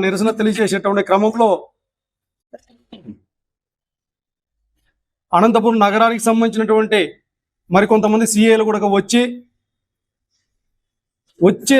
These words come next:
రావడంతోనే మేమేదో తీవ్రవాదులం అన్నట్లుగా, ఏదో రౌడీలం అన్నట్లుగా, లేదంటే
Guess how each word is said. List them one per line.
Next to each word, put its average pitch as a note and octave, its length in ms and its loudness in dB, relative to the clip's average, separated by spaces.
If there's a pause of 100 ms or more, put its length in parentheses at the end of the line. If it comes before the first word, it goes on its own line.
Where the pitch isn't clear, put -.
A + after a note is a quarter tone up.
రావడంతోనే A#3 580 0 (2750)
మేమేదో G#3+ 360 4 (160)
తీవ్రవాదులం A#3 580 2
అన్నట్లుగా, G#3 560 0 (1900)
ఏదో A3 180 4
రౌడీలం A#3+ 420 2
అన్నట్లుగా, A3 600 0 (960)
లేదంటే A3 380 2